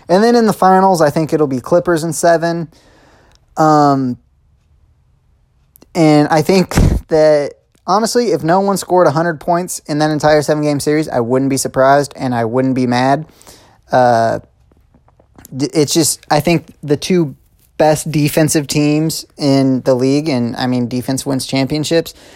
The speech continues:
I just think that, you know, having the experience of Kawhi having been Finals M V P twice already,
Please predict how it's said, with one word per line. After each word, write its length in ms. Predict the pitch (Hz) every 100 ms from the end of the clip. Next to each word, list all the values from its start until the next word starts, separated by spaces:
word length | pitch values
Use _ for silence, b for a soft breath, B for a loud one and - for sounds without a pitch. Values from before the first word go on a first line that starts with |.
| B B B -
I 140 | 156
just 260 | 151 156 -
think 280 | 165 156 -
that, 460 | 139 135 - - - b b b b b b
you 140 | 160 151
know, 160 | 139
having 640 | 147 160 160 156 151 143 - _ _ _ 196 _
the 180 | 165 156
experience 680 | 143 - 151 151 147 147 139
of 420 | 135 127 123 - _ _ _ _ _ -
Kawhi 540 | 156 143 131 135 139
having 320 | 143 135 135
been 160 | 135 135
Finals 320 | 139 139 127
M 100 | 135
V 140 | 127 120
P 180 | -
twice 460 | 120 - 165 165 165
already, 540 | 165 160 160 160 156